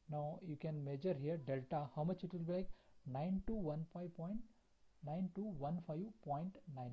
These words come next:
one hertz, means it's a ten kilohertz frequency will be generated. Okay, this is what the program to, okay,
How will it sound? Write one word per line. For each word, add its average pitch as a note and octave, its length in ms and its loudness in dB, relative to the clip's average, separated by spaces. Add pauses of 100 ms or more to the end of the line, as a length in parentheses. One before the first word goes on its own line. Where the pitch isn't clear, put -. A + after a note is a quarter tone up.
one F3+ 180 -4 (440)
hertz, - 320 -2 (280)
means A3+ 300 2 (480)
it's A2 220 -8
a G#3+ 100 -4 (220)
ten A#3+ 180 2
kilohertz C#3 440 -2 (100)
frequency B2 400 -4
will C3 220 -2
be - 40 2
generated. B2 460 0 (560)
Okay, B2+ 160 -6 (560)
this A3 160 4
is F4 100 6 (120)
what G#3+ 260 2
the A#3+ 80 -2
program C#3 420 -2 (380)
to, B3+ 160 -4 (920)
okay, E3+ 240 0